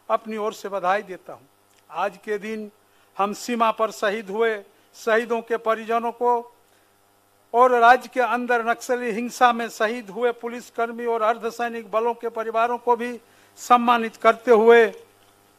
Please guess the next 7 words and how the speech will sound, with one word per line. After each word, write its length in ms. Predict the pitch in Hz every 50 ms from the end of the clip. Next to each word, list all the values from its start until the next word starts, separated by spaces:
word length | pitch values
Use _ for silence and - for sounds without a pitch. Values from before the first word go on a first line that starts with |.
| _ _ _ _ _ _ _ _ _ _ _ _ _ _ _ _ _ - _ _ _ _ _ _ 185
गर्व 260 | 165 220 262 277 269
का 140 | - - 247
अनुभूति 540 | - - 233 240 262 226 247 240 254 269 247
महसूस 420 | 226 226 220 208 208 240 220 -
कर 200 | - 226 226 226
रहे 360 | 226 226 220 214 208 208 202
हैं। 120 | 190 170